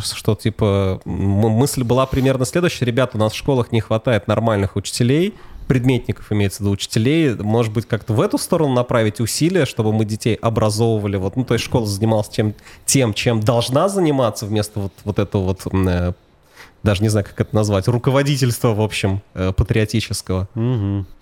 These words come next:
Speaker 1: Но вопрос, понятно, повисает в воздухе и медленно растворяется, как улыбка чеширского кота.
Speaker 2: Ну, он в тренде, как бы, так решается у нас сейчас все, все проблемы затыкаются патриотическим воспитанием.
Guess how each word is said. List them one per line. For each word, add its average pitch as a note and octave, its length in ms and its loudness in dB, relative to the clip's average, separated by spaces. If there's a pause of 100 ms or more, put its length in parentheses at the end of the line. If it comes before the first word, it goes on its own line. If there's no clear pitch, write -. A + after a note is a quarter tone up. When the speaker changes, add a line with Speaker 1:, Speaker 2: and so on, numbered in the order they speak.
Speaker 1:
Но D#3 160 2
вопрос, C#3 340 0
понятно, A2+ 400 0
повисает G2 540 0
в G#2 40 0
воздухе A#2 460 0
и - 20 4
медленно G2+ 340 2
растворяется, A2 540 0
как - 220 -6
улыбка G2+ 260 0
чеширского - 540 -2
кота. G#2 240 0
Speaker 2:
Ну, B2 120 2
он G#2 80 0
в - 100 -8
тренде, G2 460 0
как D#2+ 180 -8
бы, E2+ 260 -6
так F#2 200 -4
решается F2 440 -4
у E2+ 60 -6
нас E2 140 -6
сейчас - 180 -8
все, - 180 -6
все - 180 0
проблемы F2 380 0
затыкаются E2+ 560 -4
патриотическим E2 600 -8
воспитанием. D2+ 580 -2